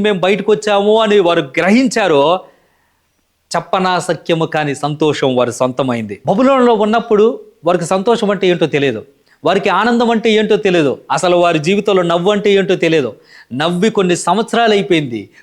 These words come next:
కొన్ని రోజులు గడిచిపోయాయి. వారి ముఖాల్లో నవ్వు లేదు, వారి ముఖాల్లో వేదన, వారి గుండె నిండా బాధ, వారి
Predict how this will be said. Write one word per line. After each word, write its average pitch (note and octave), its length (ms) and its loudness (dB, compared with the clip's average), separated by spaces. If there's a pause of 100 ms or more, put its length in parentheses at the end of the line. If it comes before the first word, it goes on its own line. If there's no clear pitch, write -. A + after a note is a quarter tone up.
కొన్ని G3 240 2 (120)
రోజులు A3+ 400 4
గడిచిపోయాయి. A3 640 0 (1160)
వారి F#3 260 2
ముఖాల్లో G#3 420 0
నవ్వు F#3 280 2
లేదు, C#3 220 0 (280)
వారి C#3+ 260 0
ముఖాల్లో F3 480 0 (240)
వేదన, F#3 400 0 (600)
వారి D3+ 300 2
గుండె G3+ 260 2
నిండా F3+ 220 0 (180)
బాధ, G3+ 300 0 (1080)
వారి D3+ 200 2